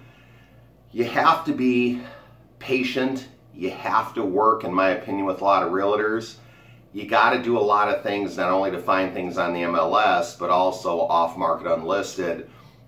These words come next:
In this video, I don't wanna talk about off-market unlisted 'cause I could go on and on and on,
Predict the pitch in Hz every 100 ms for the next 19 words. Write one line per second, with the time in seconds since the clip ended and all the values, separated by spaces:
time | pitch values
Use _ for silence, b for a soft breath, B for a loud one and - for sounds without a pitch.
0 | - 113 131 139 117 120 117 107 101 98
1 | 95 87 - 92 92 92 87 87 90 87
2 | 85 90 87 92 98 - 85 - 85 82
3 | 82 80 80 85 85 82 82 78 90 90
4 | 85 82